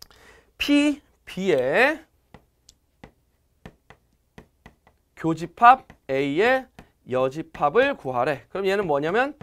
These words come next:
피비 차집합 A가 되는 거네. 맞습니까? 그럼 결국 어디야? 요 부분이잖아. 여기, 여기, 요 부분. 걔는 B에서 A 빼면 됩니다. 그죠? 피비에서 피에이를 빼시면 됩니다.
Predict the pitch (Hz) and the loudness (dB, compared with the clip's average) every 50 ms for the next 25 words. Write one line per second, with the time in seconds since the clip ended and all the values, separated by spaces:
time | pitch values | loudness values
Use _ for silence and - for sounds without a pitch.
0 | - _ _ _ _ - - _ - - 277 269 277 277 277 262 190 - 185 180 | -20 _ _ _ _ -20 -20 _ -10 -6 -4 -2 -2 -2 -2 -4 -6 -8 -10 -12
1 | 180 _ - - 196 190 175 175 175 - - - 180 165 - - - 135 139 139 | -12 _ -6 -4 -4 -4 -4 -6 -14 -14 -2 -2 -2 -2 -2 -4 -4 -4 -2 -2
2 | 143 135 135 127 123 120 113 117 110 101 98 95 95 104 127 - - 165 165 165 | -2 -4 -6 -6 -6 -8 -10 -10 -10 -10 -12 -12 -10 -12 -12 -12 -10 -12 -6 0
3 | - 247 262 262 - _ _ _ _ _ - - 220 214 220 214 202 175 170 165 | 2 2 2 2 -2 _ _ _ _ _ -8 0 0 2 2 2 4 2 4 4
4 | 185 175 139 123 120 143 180 196 208 247 208 202 175 143 120 131 147 143 113 107 | 2 0 0 -2 -4 -6 -6 -4 -6 -8 -6 -6 -6 -6 -6 -8 -8 -8 -8 -10
5 | 104 104 95 98 107 107 - - _ - - 101 - - - 110 _ _ _ - | -10 -12 -14 -14 -14 -16 -20 -20 _ -20 -18 -18 -18 -20 -20 -20 _ _ _ -20
6 | _ _ _ _ _ - - _ _ _ - - _ _ _ _ - _ _ _ | _ _ _ _ _ -20 -20 _ _ _ -20 -20 _ _ _ _ -20 _ _ _
7 | _ - - _ _ _ _ _ - - _ _ _ _ - - _ _ _ _ | _ -20 -20 _ _ _ _ _ -20 -20 _ _ _ _ -20 -20 _ _ _ _
8 | _ _ _ _ _ _ - - _ _ _ _ _ - - _ _ _ - - | _ _ _ _ _ _ -20 -20 _ _ _ _ _ -20 -20 _ _ _ -20 -20
9 | _ _ _ - - _ _ _ - _ _ - - _ _ _ _ _ _ _ | _ _ _ -20 -20 _ _ _ -20 _ _ -20 -20 _ _ _ _ _ _ _
10 | _ - 240 285 302 226 - - 214 262 269 254 220 190 208 214 - 269 294 294 | _ -4 -2 -2 -2 -4 -4 -4 -2 -2 0 0 0 0 0 0 -2 -4 -4 -4
11 | 285 247 247 226 214 190 190 175 202 220 254 208 - - _ _ _ _ _ - | -4 -4 -4 -2 0 -2 -2 -2 0 0 0 0 0 -6 _ _ _ _ _ -12
12 | - - 302 285 247 311 294 254 233 - 262 285 311 330 - _ _ _ - - | -6 -4 -4 -2 0 4 4 4 4 4 2 2 2 0 -4 _ _ _ -18 -12
13 | - 240 226 208 185 170 147 143 139 _ 196 214 208 202 214 180 147 123 117 120 | -4 -2 0 2 2 0 -2 -4 -6 _ -6 -6 -6 -6 -8 -8 -8 -10 -10 -10
14 | 127 135 135 117 113 _ | -10 -8 -8 -10 -10 _